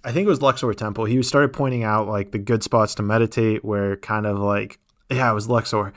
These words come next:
He started pointing out the, no, it wasn't Luxor because that, I don't know. Sorry, this is bad radio. But essentially he started pointing out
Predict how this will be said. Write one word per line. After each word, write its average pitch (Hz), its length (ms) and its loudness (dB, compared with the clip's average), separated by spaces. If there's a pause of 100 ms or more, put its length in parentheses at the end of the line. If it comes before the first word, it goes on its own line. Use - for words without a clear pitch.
(360)
He 123 120 0
started 139 260 6
pointing 135 300 0
out 120 240 4
the, 110 240 2 (340)
no, 127 220 -6
it 107 60 -8
wasn't 139 300 -6
Luxor 107 320 -6
because 104 260 -8
that, 123 240 -6 (320)
I 107 200 6
don't 98 120 2
know. 98 180 -6 (180)
Sorry, 98 260 2
this 104 100 -6
is 101 60 -8
bad 98 320 -4
radio. 98 340 -8
But 117 120 -4
essentially 180 340 2
he 151 40 2
started 135 240 6
pointing 117 300 -4
out 95 240 -4